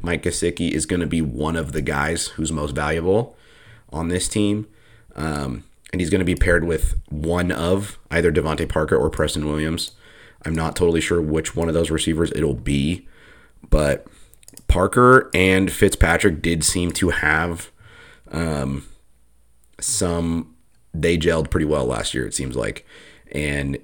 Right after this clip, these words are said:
I know, I know with Devontae Parker, it's so hard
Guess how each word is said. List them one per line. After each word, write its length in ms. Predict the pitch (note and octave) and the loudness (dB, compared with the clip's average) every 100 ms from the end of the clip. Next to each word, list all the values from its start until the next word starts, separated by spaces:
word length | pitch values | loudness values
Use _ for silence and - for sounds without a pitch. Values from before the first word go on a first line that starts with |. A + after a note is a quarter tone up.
| _ | _
I 120 | D#2+ | -6
know, 540 | D#2 E2 D#2+ D2+ D2+ - | -2 0 2 2 -2 -4
I 160 | - E2 | -4 -4
know 320 | E2 F#2 G2+ | -2 2 4
with 140 | G#2 - | 4 4
Devontae 360 | G2 G2 G2 | 2 2 2
Parker, 460 | - F#2 - F#2 F#2 | 4 4 4 4 4
it's 220 | - - | 2 -2
so 360 | - - F2+ F2+ | 0 4 6 6
hard 480 | F2+ F2 E2+ D#2 | 4 4 4 0